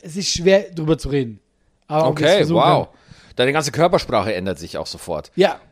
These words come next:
Speaker 1: ist tatsächlich so,
Speaker 2: Oh, was,
Speaker 1: äh,
Speaker 2: was, was kommt jetzt?
Speaker 1: ah, Israel und, äh, Palästina.
Speaker 2: Willst du wirklich drüber reden? Really?
Speaker 1: Ja, weißt du warum?
Speaker 2: Ja.
Speaker 1: Ich finde, es nicht a-, anzusprechen, wäre falsch. Selbst wir. Ich meine,
Speaker 2: Ja?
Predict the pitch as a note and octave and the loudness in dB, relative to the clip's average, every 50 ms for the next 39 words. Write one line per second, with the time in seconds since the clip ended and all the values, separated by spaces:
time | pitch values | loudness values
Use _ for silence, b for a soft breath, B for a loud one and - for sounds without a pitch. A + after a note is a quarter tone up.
0 | _ _ _ _ - E3+ F3 E3 - - E3+ - F3 F3+ F3 E3+ D3+ D3+ F3 E3+ | _ _ _ _ -6 -6 -6 -6 -6 -10 -10 -6 -4 -4 -4 0 2 4 4 4
1 | B2+ G#2+ G2 - A2 A2 - - A2+ A2 - - - G2+ G#2+ E3 G#2+ F2 E2 - | 2 -2 -4 -4 -6 -6 -8 -8 -10 -10 -6 -2 -2 -2 -2 -2 -6 -6 -6 -6
2 | - D#3+ - - A3 F#3+ E3 - - F3+ F3 E3+ D#3+ D#3 D3+ D3 D3 D3+ E3 D#3 | -8 -10 -8 -6 -6 -6 -6 -2 2 2 2 4 4 2 2 0 -2 -6 -8 -10
3 | C#3+ C3 - D3 C#3+ C3+ - B3+ B3 F3 A2+ - _ - B B B - C3 D#3+ | -10 -8 -8 -8 -10 -8 -6 -6 -6 -6 -6 -10 _ -16 B B B -4 -2 -2
4 | F3+ - - F3+ C#3+ A#2+ C3 E3+ F3+ D4 D4 - A#3+ A#3+ G#3 E3 C3+ B2+ B2+ C#3 | 0 0 -2 -2 -2 2 2 2 2 2 -2 -4 -2 -2 0 0 0 0 -2 -2
5 | F#3 C4 C#4+ B3 _ _ _ _ _ _ - - A2+ B2 C#3+ F3+ G#3+ B3 D4 E4+ | -4 -6 -8 -10 _ _ _ _ _ _ -10 -6 -2 0 0 2 2 4 4 6
6 | F#4+ F4 - _ - A#3 A#3+ A#3 A#3 C4 - - A#3+ A#3+ A3 G3+ A3 B3 D4+ C4 | 4 4 2 _ 0 2 2 4 2 0 -2 -2 0 2 2 2 2 -2 -4 -6
7 | - - A3 G#3+ G3+ G#3+ B3+ B3+ _ _ - F#3 E3+ - - - - B3+ C#4 C#4+ | -4 0 2 4 4 4 2 -2 _ _ -10 -10 -10 -10 -10 -6 -4 -4 -4 -2
8 | C#4 C4 B3+ B3 B3 B3 A#3 - - _ _ _ _ _ _ _ _ - - G3+ | -2 0 2 2 2 0 -2 -4 -10 _ _ _ _ _ _ _ _ -8 -8 -6
9 | - - B3+ E4 E4+ D#4 B3 C#4 C#4+ - - - A3+ B3 F#3 F#3+ E3+ - - D#3 | -2 2 2 4 4 2 0 -2 -4 -4 -6 -6 -6 -4 -4 -6 -8 -8 -8 -8
10 | C#3 - C3+ B2+ A#2 _ _ _ _ _ _ _ _ _ _ _ _ _ _ _ | -8 -8 -10 -16 -18 _ _ _ _ _ _ _ _ _ _ _ _ _ _ _
11 | _ _ _ _ _ _ - D#3+ D3+ D#3+ F#3+ - _ _ G#3 E3+ D#3 D#3 G#3+ A#3 | _ _ _ _ _ _ -20 -20 -20 -20 -20 -20 _ _ -14 -8 0 2 2 2
12 | A#3+ A#3+ - - - - - F#3+ D#3 - - E3+ C#3+ B2 - - - A3+ B3 A#3+ | 2 0 -4 -6 -10 -16 -16 -16 -10 -4 -4 -4 -4 -4 -8 -4 0 0 0 0
13 | - - F#3 F#3+ D3+ B2 G#2+ _ _ _ _ _ _ _ _ - - D#3 E3 A3 | -2 -8 -6 -6 -6 -6 -8 _ _ _ _ _ _ _ _ -14 -10 -4 -2 2
14 | A#3 A#3 - B3 E4 D4 F3+ | 2 4 4 2 0 -2 -6